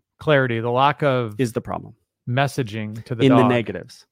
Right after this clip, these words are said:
Speaker 1: Right. If you don't message it quick enough and in the right touch,
Speaker 2: That's
Speaker 1: it
Speaker 2: right.
Speaker 1: doesn't know what's happening.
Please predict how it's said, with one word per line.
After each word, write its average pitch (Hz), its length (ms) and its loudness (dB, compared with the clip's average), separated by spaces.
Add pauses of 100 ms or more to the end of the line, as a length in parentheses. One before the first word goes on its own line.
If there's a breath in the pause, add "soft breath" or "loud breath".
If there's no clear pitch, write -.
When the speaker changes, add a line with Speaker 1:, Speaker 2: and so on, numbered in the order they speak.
(240)
Speaker 1:
Right. 117 240 -4
If 123 100 -10
you 139 80 2
don't 175 180 4
message 143 440 0
it 147 160 -6
quick - 260 -2
enough 113 500 -4 (760)
and 127 120 2
in 131 80 2
the 123 80 2
right 131 300 2 (260)
touch, - 540 -2 (220)
Speaker 2:
That's 104 180 -8
Speaker 1:
it 151 40 4
Speaker 2:
right. 147 40 6
Speaker 1:
doesn't 147 220 2
know 131 120 2
what's 127 200 -2
happening. 113 360 -8